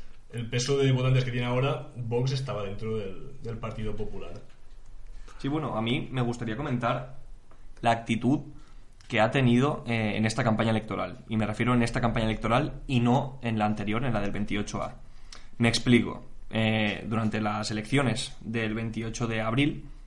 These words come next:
Speaker 2: <clears throat> en plena campaña electoral, eh, en el debate electoral, ¿no?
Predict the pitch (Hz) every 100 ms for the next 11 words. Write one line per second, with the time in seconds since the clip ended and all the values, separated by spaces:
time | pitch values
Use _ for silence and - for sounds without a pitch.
0 | - - - - - - - 185 175 151
1 | 107 107 113 113 113 107 113 110 104 120
2 | 143 - - - - - - 113 107 107
3 | 104 - - 110 107 107 135 123 113 110
4 | 110 117 120 117 139